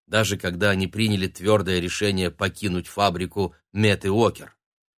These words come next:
Лаура каждый день торопилась домой,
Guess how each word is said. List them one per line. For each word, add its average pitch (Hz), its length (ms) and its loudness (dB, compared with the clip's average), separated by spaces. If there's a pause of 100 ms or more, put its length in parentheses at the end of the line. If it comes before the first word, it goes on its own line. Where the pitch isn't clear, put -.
(240)
Лаура 90 460 2
каждый 85 400 -4
день 85 240 -4
торопилась 87 520 -6
домой, 90 440 0